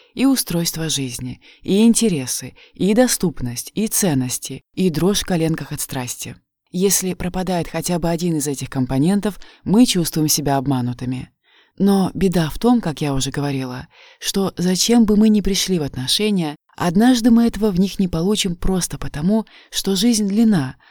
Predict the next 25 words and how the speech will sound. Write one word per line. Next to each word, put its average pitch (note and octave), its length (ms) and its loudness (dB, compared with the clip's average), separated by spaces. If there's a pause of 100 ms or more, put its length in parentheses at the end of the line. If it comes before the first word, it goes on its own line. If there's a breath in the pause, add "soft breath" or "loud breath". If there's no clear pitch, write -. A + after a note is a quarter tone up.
(180 soft breath)
а E3+ 120 4
мы F#3 160 8
меняемся, D#3+ 640 2
и D#3 160 -6
обстоятельства E3+ 840 -4
тоже C3 300 -4
меняются. C3+ 680 -4 (540)
Идея A#3+ 400 2
современного F3+ 680 0
брака E3+ 380 -4
или D3+ 380 -2
романтических D3+ 680 -6
отношений G#3+ 680 -4 (100)
содержит F#3 580 -2
в - 40 -10
себе F3+ 380 -2 (100)
эту G#3+ 240 -4
фигу D3+ 260 -8
в - 60 -16
кармане. C3+ 600 -10 (460 soft breath)
Нас G#3+ 420 0
уверяют, G3 380 -2
что - 240 -8
он — D#3+ 360 -4 (260)
цель, C#3 420 -4